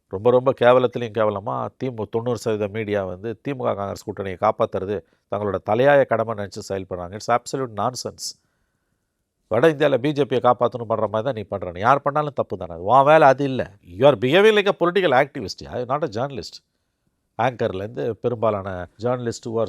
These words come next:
speaking on behalf or for support of, in support of டி எம் கே. அந்த tone and tenor வந்து திமுக காங்கிரஸ் கூட்டணியை காப்பாத்துறதா இருக்குது. Absolute crap, absolute nonsense. அது இல்ல உன் வேலை. Your job is to report.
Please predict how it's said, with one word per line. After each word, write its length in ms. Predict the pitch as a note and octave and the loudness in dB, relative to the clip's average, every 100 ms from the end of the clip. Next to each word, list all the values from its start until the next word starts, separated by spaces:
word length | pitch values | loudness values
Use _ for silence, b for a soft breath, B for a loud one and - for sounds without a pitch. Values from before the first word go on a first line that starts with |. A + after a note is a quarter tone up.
| - | -4
speaking 460 | B2+ A2+ A#2+ A2 G2+ - | -10 -10 -12 -12 -12 -6
on 160 | A2+ G2 | -6 -4
behalf 240 | G#2 A2 - - | -2 -2 -4 -6
or 120 | A2 | -6
for 420 | - B2 B2 - | -2 0 0 0
support 280 | B2 C#3 B2 | -4 -2 -2
of, 100 | B2+ - - A#2+ | -2 -4 -20 -16
in 80 | A#2+ C3+ | -8 -6
support 260 | - C3 C3 | -4 -2 -2
of 100 | - G2 | -4 -6
டி 80 | |
எம் 180 | A2 F#2+ | -8 -8
கே. 260 | F2+ D2 - _ _ _ _ _ _ _ - | -10 -16 -16 _ _ _ _ _ _ _ -8
அந்த 200 | A2+ A2 E3 | -4 2 2
tone 120 | D#3+ | 2
and 200 | D3+ B2+ | 0 -2
tenor 240 | C3 C3 | 0 0
வந்து 220 | A#2 B2+ A#2+ | -2 -6 -8
திமுக 280 | E3 D3 B2+ | -6 -2 -2
காங்கிரஸ் 280 | G#2 G2+ - | -2 -8 -10
கூட்டணியை 260 | G#2+ G2+ F#2+ | -14 -12 -8
காப்பாத்துறதா 580 | G#2+ A2+ A2+ A2 G2 G2 | -4 -4 -6 -8 -8 -8
இருக்குது. 280 | F2 F2 G#2+ | -8 -4 -6
Absolute 640 | - - C3 B2+ - - | -6 -12 -10 -10 -12 -8
crap, 200 | A2 G#2+ F2 | 0 0 -2
absolute 520 | G2 G#2 - A#2 G2+ F2+ | -8 -8 -10 -12 -12 -6
nonsense. 460 | G2 G2+ G2 E2 - _ _ - | -6 -6 -14 -14 -14 _ _ -10
அது 200 | G#2 G2+ | -6 -4
இல்ல 200 | - G#2 | -2 -4
உன் 160 | F#2 | -4
வேலை. 260 | F2+ F#2 E2+ - _ _ _ | -6 -6 -8 -14 _ _ _
Your 240 | F#2+ G2 G#2 | -8 -4 0
job 140 | G#2 | -2
is 40 | |
to 200 | G2 - | -4 -10
report. 340 | D#2+ E2 F2 | -14 -12 -14